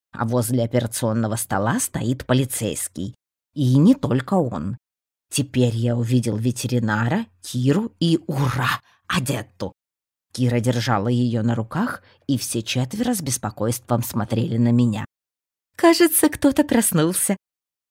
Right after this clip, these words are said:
сообщила фрау Вильмис. «Прекрасно!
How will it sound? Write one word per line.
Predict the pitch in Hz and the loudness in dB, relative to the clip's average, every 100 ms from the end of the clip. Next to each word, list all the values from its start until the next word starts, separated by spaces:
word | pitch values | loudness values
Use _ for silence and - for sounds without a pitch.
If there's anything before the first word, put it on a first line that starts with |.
| _ | _
сообщила | - - 117 117 - 110 117 | -10 -8 -6 -4 -2 -2 -4
фрау | - 117 104 | -2 -2 0
Вильмис. | 120 120 107 101 90 - - _ _ _ | 0 2 0 -2 -6 -8 -14 _ _ _
«Прекрасно! | 370 320 - 202 160 - 185 | 4 4 6 4 4 2 0